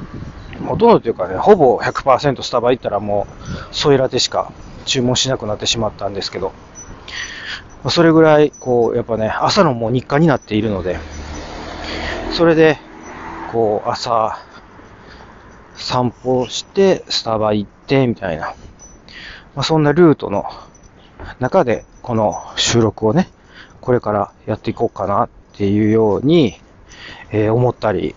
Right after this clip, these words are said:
思わなかったりなんですね。とにかく、今日は、これがね、本当にうまくいくのかどうかっていう、ちょっとそれをどうしても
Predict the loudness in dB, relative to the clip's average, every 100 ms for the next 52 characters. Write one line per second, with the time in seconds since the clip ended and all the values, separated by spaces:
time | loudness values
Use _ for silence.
0 | -6 -2 0 0 -4 -6 -6 -6 -6 -6
1 | -6 -2 -2 -4 -20 -20 -20 -18 -20 -16
2 | -14 -14 -14 -18 -20 -10 0 0 0 0
3 | 2 2 -2 -18 -6 2 4 4 2 -2
4 | -6 -12 -20 -20 -20 -20 -20 -18 -18 -18
5 | -20 -6 2 4 4 0 0 0 4 4
6 | 2 -2 -16 -20 -20 -20 -20 -20 -12 0
7 | 2 4 2 2 2 4 4 4 0 -2
8 | 0 2 4 4 4 0 -8 -20 -20 _
9 | -20 -20 -20 -20 -14 -8 -2 2 4 6
10 | 4 0 -10 0 0 2 0